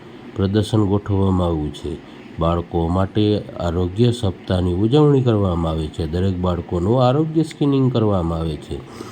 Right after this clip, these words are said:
જરૂર પડે તો સિવિલમાં બાળકોને રિફર કરવામાં આવી રહ્યા છે. આમ, જોઈ શકો છો, અહીં બાળકોને લાઈફ સ્કિલ મેળા અને બાળ મેળામાં વિવિધ પ્રવૃત્તિઓ દ્વારા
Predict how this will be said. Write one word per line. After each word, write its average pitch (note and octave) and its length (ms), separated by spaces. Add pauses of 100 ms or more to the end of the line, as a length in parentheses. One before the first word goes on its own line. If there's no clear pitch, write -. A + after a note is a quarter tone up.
(320)
જરૂર F2 440
પડે G#2+ 360
તો G2 200
સિવિલમાં F2+ 600
બાળકોને G2+ 580 (420)
રિફર F3+ 340
કરવામાં F#2 580
આવી D#2+ 200
રહ્યા D2+ 380
છે. D#2 220
આમ, E2+ 180
જોઈ G2+ 280
શકો F#2+ 360
છો, D#2 160
અહીં D2 180 (680)
બાળકોને F2+ 600
લાઈફ F2+ 260 (160)
સ્કિલ F2+ 480
મેળા F2+ 380
અને F#2 340
બાળ G#2+ 300
મેળામાં G#2+ 640 (420)
વિવિધ G#2 260 (100)
પ્રવૃત્તિઓ F#2 560
દ્વારા B2+ 380